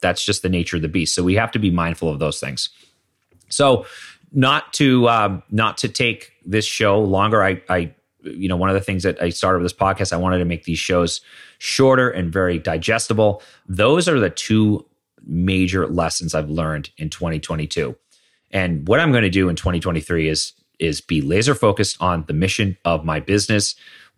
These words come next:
with both C X C and educating coaches via the playbook.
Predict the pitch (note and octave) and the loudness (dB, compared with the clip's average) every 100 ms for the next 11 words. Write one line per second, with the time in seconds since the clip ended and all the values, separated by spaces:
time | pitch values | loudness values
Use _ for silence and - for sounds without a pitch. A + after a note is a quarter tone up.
0 | - - F2+ F2 E2+ - - - E2 - | -20 -4 0 0 0 -8 -6 -2 -2 -2
1 | - - G#2 F2+ D#2+ - - C3+ B2+ B2 | -6 -4 0 0 0 -2 0 2 2 0
2 | _ _ - F#2 F#2 F2 F#2 G2 E2 D#2 | _ _ -6 -4 0 -2 -2 -2 -2 -2
3 | F2 F#2 F2 F2+ - - D2+ F2 D#2+ D#2 | 0 0 2 -2 -4 -10 -4 -2 0 -2
4 | - G#2+ G#2 G#2 G2+ | 0 2 4 2 0